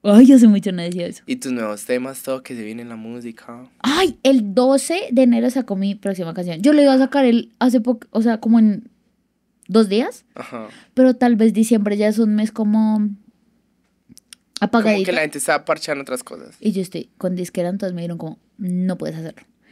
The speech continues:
Speaker 1: Pero me dijeron, "Doce de enero está perfecto". Y
Speaker 2: ¿Y
Speaker 1: yo,
Speaker 2: cómo se
Speaker 1: "Ok".
Speaker 2: llama? ¿O no podemos saber?
Speaker 1: Te juro, no te miento. Es hermosa.
Speaker 2: ¿Y es para quién?
Speaker 1: <gasps> Es para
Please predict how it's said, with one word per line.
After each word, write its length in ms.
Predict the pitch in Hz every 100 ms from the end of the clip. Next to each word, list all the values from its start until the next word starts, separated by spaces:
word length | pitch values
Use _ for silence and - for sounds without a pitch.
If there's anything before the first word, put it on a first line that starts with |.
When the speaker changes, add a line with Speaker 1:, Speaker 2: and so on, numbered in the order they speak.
| _
Speaker 1:
Pero 140 | - 202
me 80 | 196
dijeron, 220 | 190 170
"Doce 360 | 185 214 214 220
de 120 | 226
enero 440 | 226 220 220 277 _ _
está 320 | 214 - 185
perfecto". 400 | 180 175 - -
Y 60 | 190
Speaker 2:
¿Y 20 |
Speaker 1:
yo, 140 | 175 175
Speaker 2:
cómo 200 | 139 120
se 120 | 175
Speaker 1:
"Ok". 60 |
Speaker 2:
llama? 380 | 139 104 98 95 -
¿O 140 | 123
no 120 | 127
podemos 260 | 113 110 110
saber? 200 | 104 101 _ _ _ _ _
Speaker 1:
Te 100 | -
juro, 260 | 233 226 208
no 140 | 196
te 120 | 185 185
miento. 340 | 165 165 - - _ _ _ _ _ _ _ _ _ - -
Es 260 | 214 208
hermosa. 760 | 202 190 175 175 175 175 175 165
Speaker 2:
¿Y 40 | 131
es 100 | 123
para 200 | 107 101
quién? 380 | - 104 101 110 _ _ _ _ _ _
Speaker 1:
<gasps> 320 | - 247 226 _ _ _ _ _ _ _ _
Es 180 | 208 202
para 520 | - 170 170 165 170